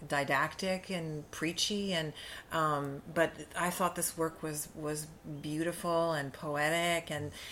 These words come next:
it was, it was beautiful dancing and choreography and, and beautiful writing, and, and so I felt like it, it communicated a real emotional narrative, and it was, like,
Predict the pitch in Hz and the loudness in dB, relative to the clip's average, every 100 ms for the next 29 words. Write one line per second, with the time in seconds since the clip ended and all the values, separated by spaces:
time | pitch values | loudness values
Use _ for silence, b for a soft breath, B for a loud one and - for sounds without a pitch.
0 | B - 160 160 147 - 165 165 156 160 | B -8 -4 -4 -4 -4 -2 -2 0 0
1 | 160 - 156 147 135 160 160 165 - 165 | 0 0 0 0 0 2 4 4 2 0
2 | 156 147 156 151 175 175 170 175 165 156 | 0 -2 0 4 4 2 -2 -2 0 0
3 | 147 139 135 135 - - 160 135 156 147 | 0 -2 -4 -8 -12 -6 -4 -2 0 -2
4 | - 131 127 135 151 160 156 156 147 143 | -2 -4 0 2 2 2 -2 -2 -2 -2
5 | 131 127 B B - 151 165 160 214 196 | -2 -4 B B -2 4 6 8 8 10
6 | 170 160 160 131 - - - 147 - - | 8 6 2 -2 -8 -10 -2 -2 -4 -16
7 | - - - 165 170 165 - 160 156 147 | -16 -4 0 2 2 0 2 2 4 2
8 | 139 151 156 151 143 - - - - 156 | 2 4 4 2 0 -8 -20 -20 -8 -2
9 | 143 151 - 160 139 139 135 147 175 208 | 0 2 2 0 -2 -2 0 0 -2 -2
10 | 208 - - 151 143 139 151 143 - | -4 -6 -6 -4 -4 -4 -2 -4 -6